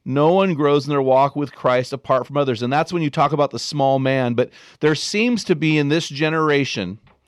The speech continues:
a rising population of, quote, believers who have rejected the local church. A-, and the problem with that is that the it, latter part of your book, you talk about the two ways that men find mentors are church and work.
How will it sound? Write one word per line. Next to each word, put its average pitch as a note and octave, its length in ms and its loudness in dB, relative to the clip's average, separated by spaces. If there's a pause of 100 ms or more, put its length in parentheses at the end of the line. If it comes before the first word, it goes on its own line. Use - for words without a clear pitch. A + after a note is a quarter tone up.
(680)
a C#3 160 2
rising E3 640 2
population E3+ 760 0
of, C3+ 200 -2 (800)
quote, E3 460 0
believers C#3 840 -2 (480)
who E3 140 4
have D#3+ 260 0
rejected D3 580 0
the F3 100 0
local D#3+ 320 0
church. - 540 -6 (360)
A-, C#3 160 -4
and D3+ 140 0
the D3+ 60 0
problem B3 520 0
with D3+ 140 2
that C3+ 240 4
is C3+ 140 2
that C#3 120 0
the C#3 240 -4
it, E3 120 -4
latter F3 320 0
part D#3 240 0
of D3 40 -2
your C#3+ 120 0
book, D#3 260 0
you C3+ 80 -2
talk E3 240 0
about D3+ 220 0
the B2+ 80 -6
two F#3+ 280 -2
ways E3+ 300 2
that C3 100 -4
men D3+ 200 -2
find C#3+ 240 -2
mentors D3 400 -2
are A2+ 80 0
church C#3 340 -4
and C3+ 100 -2
work. - 380 -2